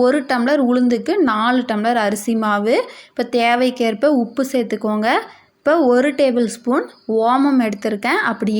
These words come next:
இல்லைன்னா சீரகம் வந்து நல்லா இந்த மாதிரி க்ரஷ் பண்ணி சேர்த்துக்கோங்க. காரம்லாம் எதுவும் சேர்க்க வேண்டாம். அவ்வளோதான். இந்த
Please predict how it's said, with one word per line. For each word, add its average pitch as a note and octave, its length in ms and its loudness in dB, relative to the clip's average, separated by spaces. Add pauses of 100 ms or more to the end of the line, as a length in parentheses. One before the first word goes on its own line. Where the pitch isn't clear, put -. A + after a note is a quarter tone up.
இல்லைன்னா C4 360 0 (220)
சீரகம் C#4 500 0
வந்து G#3 200 0 (140)
நல்லா G#3 340 -2
இந்த G#3+ 140 -2
மாதிரி B3 240 -2
க்ரஷ் G#3 340 -6
பண்ணி A#3 180 -2 (100)
சேர்த்துக்கோங்க. G#3 560 -4 (640)
காரம்லாம் A#3+ 560 2
எதுவும் A3+ 300 -2
சேர்க்க G#3+ 260 -2 (100)
வேண்டாம். G#3 360 -2 (2000)
அவ்வளோதான். A#3+ 460 2
இந்த C#4+ 120 2